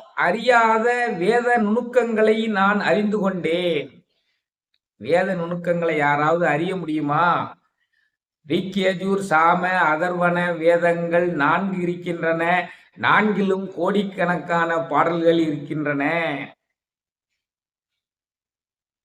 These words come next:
கோடிக்கணக்கான பாடல்களை எல்லாம் நாம் இந்த ஒரு பிறவியில் அறிய முடியுமா?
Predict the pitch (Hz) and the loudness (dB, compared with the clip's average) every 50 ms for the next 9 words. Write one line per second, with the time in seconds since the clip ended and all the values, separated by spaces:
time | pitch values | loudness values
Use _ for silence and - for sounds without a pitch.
0 | _ _ _ _ _ _ _ _ _ _ _ _ _ _ _ _ _ _ _ _ | _ _ _ _ _ _ _ _ _ _ _ _ _ _ _ _ _ _ _ _
1 | _ _ - 147 170 180 175 175 180 170 170 165 170 147 151 156 156 156 151 151 | _ _ -2 0 2 2 0 0 -2 -2 -2 -2 -2 -2 0 0 0 2 0 -2
2 | 143 143 147 151 160 170 175 165 151 156 156 151 151 147 147 147 147 147 156 175 | -2 0 0 2 2 2 0 0 0 -2 0 0 0 2 2 2 2 4 4 2
3 | 180 190 180 165 151 151 151 143 131 117 107 - _ _ _ _ _ - 139 143 | 2 0 0 -2 -2 -2 -2 -4 -6 -8 -12 -18 _ _ _ _ _ -8 -6 -2
4 | 143 151 143 143 143 151 151 147 147 156 151 165 165 160 160 156 135 131 139 165 | 0 2 2 2 2 0 0 -2 -4 -2 -2 -2 -2 0 0 0 0 0 0 -2
5 | 180 202 196 180 156 147 143 143 143 135 139 156 175 175 165 147 135 127 117 _ | -2 -2 -2 -2 -2 -2 -2 -2 -2 0 0 2 2 2 2 2 0 -2 -6 _